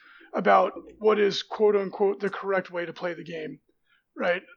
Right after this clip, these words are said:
There was people that were like me when I first started that were basically role-playing with miniatures and trying to, like, play out the fluff of the game, which is totally viable and super fun. And then there was people that just,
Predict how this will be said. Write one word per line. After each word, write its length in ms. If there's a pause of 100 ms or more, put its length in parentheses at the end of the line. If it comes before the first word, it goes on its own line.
(360)
There 160
was 120
people 280
that 160
were 100
like 220
me 200
when 140
I 80
first 260
started 340
that 80
were 100
basically 440
role-playing 720
with 120
miniatures 600 (440)
and 200
trying 240
to, 60
like, 240 (640)
play 200
out 180
the 60
fluff 540
of 180
the 100
game, 500
which 180
is 120
totally 420
viable 580
and 160
super 300
fun. 420 (520)
And 100
then 100
there 100
was 120
people 260
that 200
just, 260